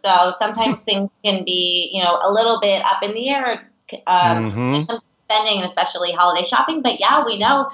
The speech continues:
Speaker 1: in fact, nearly one in three shoppers are planning to spend at least two hundred dollars or more this holiday season.
Speaker 2: Yeah, I, I, I believe that. Well, I guess, you know, from, from the sake of, uh, the economy,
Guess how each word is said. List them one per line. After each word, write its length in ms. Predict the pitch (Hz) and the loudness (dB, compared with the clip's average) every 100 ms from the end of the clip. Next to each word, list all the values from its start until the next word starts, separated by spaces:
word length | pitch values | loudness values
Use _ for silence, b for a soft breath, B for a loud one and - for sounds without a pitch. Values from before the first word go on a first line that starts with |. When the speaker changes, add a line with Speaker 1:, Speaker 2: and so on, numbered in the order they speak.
| B B B | B B B
Speaker 1:
in 120 | 233 | 0
fact, 240 | 277 294 | 0 0
nearly 300 | 247 269 277 | -2 -2 -2
one 200 | 226 220 | 0 0
in 160 | 254 254 | 0 -4
three 240 | 220 214 | -6 -6
shoppers 480 | 208 220 247 - 294 | -4 0 0 0 -2
are 100 | 247 - | -4 -4
planning 420 | 202 208 214 196 | 0 0 0 -4
to 80 | 196 | -6
spend 300 | 185 175 170 | -4 -2 0
at 140 | 160 160 | -2 -2
least 380 | 214 233 - | -2 -4 -6
two 120 | 185 175 | -4 -2
hundred 260 | 170 170 | -2 -2
dollars 380 | 170 160 156 151 | 2 4 6 4
or 120 | 160 165 | 2 2
more 320 | 156 151 147 | 4 4 4
this 200 | 147 147 - | 0 -4 2
holiday 420 | 139 139 127 - | 4 4 0 -2
season. 440 | 135 110 104 98 - _ - B B | -4 -2 -2 -2 -6 _ -20 B B
Speaker 2:
Yeah, 220 | - 120 117 | -2 0 2
I, 460 | 113 131 147 151 | 0 -2 -2 0
I, 140 | 151 147 | 0 0
I 40 | |
believe 440 | 131 131 127 117 | 0 0 0 0
that. 320 | 110 117 110 113 | 0 0 0 0
Well, 340 | 185 254 277 | 0 0 0
I 120 | 160 | -2
guess, 440 | 175 180 240 - - | 2 0 0 -2 0
you 120 | 185 | 2
know, 160 | 175 202 | 2 0
from, 320 | - 170 165 | 0 0 0
from 220 | 175 170 | -2 0
the 60 | 156 | 2
sake 360 | - 151 185 | 2 2 2
of, 360 | 175 156 139 117 | 2 2 0 -4
uh, 420 | 151 139 139 131 | 0 2 2 2
the 180 | 127 135 | 2 0
economy, 720 | 127 - 127 123 139 202 403 | 0 -2 -4 0 0 0 -2